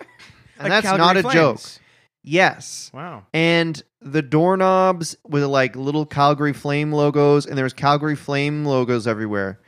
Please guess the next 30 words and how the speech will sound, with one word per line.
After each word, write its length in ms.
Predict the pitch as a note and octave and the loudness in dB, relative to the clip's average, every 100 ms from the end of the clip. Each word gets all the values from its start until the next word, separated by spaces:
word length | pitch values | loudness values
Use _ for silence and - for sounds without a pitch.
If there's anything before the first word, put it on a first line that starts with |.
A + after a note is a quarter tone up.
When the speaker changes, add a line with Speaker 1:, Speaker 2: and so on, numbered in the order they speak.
| _ - - | _ -20 -8
Speaker 1:
And 140 | A#3 | -2
this 220 | G4 G4+ G4+ | 0 2 0
is, 160 | D#4 | 2
like, 320 | B3 A#3 - _ | 2 2 -2 _
a 200 | F3 F3+ | 2 2
theater 1080 | E3 _ _ _ G3 A#3 C#4+ E3+ B2+ A2+ A2+ - _ - | 0 _ _ _ -10 -4 -2 2 2 0 -4 -12 _ -4
in 280 | F3 F3+ | -2 -2
Calgary 760 | E3 D#3+ F3+ D#3 C#3+ C3+ C3 - D3 | 0 2 2 2 -2 -2 -4 -8 -2
that 80 | |
has 180 | D#3+ C3 | -2 -2
nothing 420 | B2 G3+ - G#4 F4 | 0 0 0 -2 -4
to 100 | E3+ | -2
do 440 | D3+ C#4 G#3 A#2+ | 2 4 4 2
with 440 | G#2 B2+ D3 A#2+ G2+ | 0 2 2 2 -6
hockey 640 | - D4+ - - A2 C3 _ | -8 -8 -10 -16 -20 -20 _
Speaker 2:
Right. 340 | A#2+ C#3 D#3 D3+ | -14 -8 -2 4
Speaker 1:
or 240 | E3+ E3 | 4 4
the 180 | B2 D#3+ | 0 -4
Flames. 840 | - D#3 G#3 F3+ A#2 A2 B2 - - _ _ - | -2 -4 -2 -2 -4 -8 -12 -16 -18 _ _ -10
Speaker 2:
They've 100 | D3+ | -6
just 260 | E3+ - F3 | -6 -6 -2
Speaker 1:
Like, 60 | |
Speaker 2:
sponsored 380 | F3 F3 D3 G#2+ | 0 0 -6 -10
it. 140 | F#2 - | -14 -6
Speaker 1:
this 180 | B3 C#4+ | -4 -4
is 140 | B3 | -2
like 240 | B3 A#3 A#3+ | 0 0 0
if, 280 | F3 - - | -4 -8 -2
if, 320 | F#3 E3 - | 0 0 0
um, 560 | E3+ D#3 D3 C#3 C3+ | 2 4 0 -4 -8